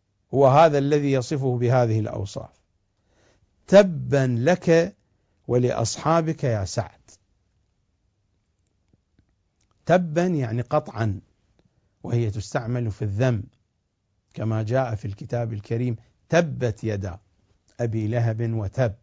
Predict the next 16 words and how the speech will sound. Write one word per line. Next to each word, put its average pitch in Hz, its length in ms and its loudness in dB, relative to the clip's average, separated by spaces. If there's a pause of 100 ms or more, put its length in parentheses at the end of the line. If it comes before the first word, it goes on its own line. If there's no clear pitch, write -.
(680)
تبت 131 440 -2
يعني 117 220 -2
قطعت، 113 640 -4
قطعت 117 480 -6
يداه 120 420 2 (420)
التي 107 340 -6
كان 127 460 -2 (320)
يحمل 139 500 -2
بها 120 200 0
الحطب 113 460 -2 (340)
والتي 107 380 -4
كان 127 420 -2 (260)
يؤذي 135 460 -2
بها 117 340 0
رسول 104 340 -6
الله. 90 260 -10